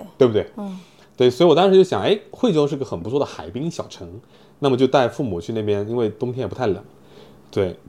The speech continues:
Speaker 1: 所以在双月湾那个地方大概玩，玩了几天。二零二零年春节前基本是压哨出去的。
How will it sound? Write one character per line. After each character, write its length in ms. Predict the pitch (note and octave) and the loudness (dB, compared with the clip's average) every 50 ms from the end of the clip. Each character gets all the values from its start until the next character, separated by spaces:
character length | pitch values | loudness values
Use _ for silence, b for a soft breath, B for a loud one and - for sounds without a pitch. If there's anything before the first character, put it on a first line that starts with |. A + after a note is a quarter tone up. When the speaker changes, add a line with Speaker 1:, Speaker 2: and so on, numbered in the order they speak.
| - _ _ - | -20 _ _ -20
Speaker 1:
所 260 | - - - - C3 | -20 -2 2 4 6
以 80 | B2 | 6
在 460 | A2+ A2+ - C#3 A#2+ A2+ G#2+ G#2 G2+ - - _ _ _ _ _ _ - - - - - - - | 4 4 2 2 2 2 0 -2 -4 -8 -12 _ _ _ _ _ _ -20 -20 -20 -20 -20 -20 -20
双 300 | - - - F#3 F#3+ G#3 | -12 -6 -2 -2 0 2
月 120 | A#3 G3 | 2 2
湾 240 | A#2+ G2+ A#2+ D#3 G3+ | 2 4 2 2 2
那 60 | A3+ | 0
个 80 | A#3+ D#3 | -2 -6
地 80 | G#2 F#2+ | -8 -8
方 180 | F2 E2+ E2 F2 - _ _ - | -12 -12 -16 -18 -20 _ _ -6
大 80 | G#2+ | -4
概 140 | G2 F#2+ G2 | -4 -2 -2
玩， 180 | G2 F#2+ F#2 F#2 - | -4 -6 -8 -8 -6
玩 160 | A2 G2 G2+ | -4 -4 -4
了 40 | A2 | -6
几 140 | G#2+ G2 G2 | -8 -10 -14
天。 180 | - - - - | -18 -20 -20 -6
二 140 | - C#3 C3 | -2 0 0
零 100 | B2 B2+ | 0 0
二 60 | C3+ | -2
零 80 | C3 A#2+ | -2 -2
年 120 | G#2+ G#2+ | -4 -6
春 280 | G#2+ - - - C#3+ D3+ | -6 -6 -4 -4 -4 0
节 180 | C3+ A#2 G2+ G2+ | 0 2 0 0
前 400 | - - - G2+ F2+ F#2 G2 G2+ _ _ | 0 -4 -10 -10 -8 -10 -12 -14 _ _
基 160 | - - E3+ F3 | -8 -4 -4 -2
本 120 | D#3 B2 | -2 -2
是 180 | A2+ B2+ B2 C3+ | -2 -4 -2 0
压 220 | D#3+ F3+ F3 F#3+ | 0 0 0 0
哨 220 | F3+ - G3 B2+ | 0 0 0 0
出 160 | - - - G2+ | 0 -4 -10 -14
去 180 | - - - | -14 -14 -14
的。 80 | F2 | -16